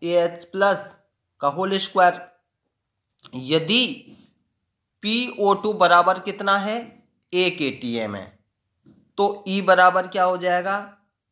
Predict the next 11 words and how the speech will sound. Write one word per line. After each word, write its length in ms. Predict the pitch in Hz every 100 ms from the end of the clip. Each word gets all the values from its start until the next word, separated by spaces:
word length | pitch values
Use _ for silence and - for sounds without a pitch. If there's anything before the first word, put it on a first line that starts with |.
| _ _
वन 480 | 117 117 110 160 202 -
पॉइंट 280 | 196 190 -
टू 140 | 175
थ्री 220 | 170 147 143
माइनस 680 | 139 127 127 143 180 208 - _ _ _
पॉइंट 340 | 151 170 202 202
ज़ीरो 320 | 160 151 156 156
फ़ाइव 200 | 139 123
नाइन 280 | 120 120 196
पी 200 | 202 220
एच। 320 | 214 139 -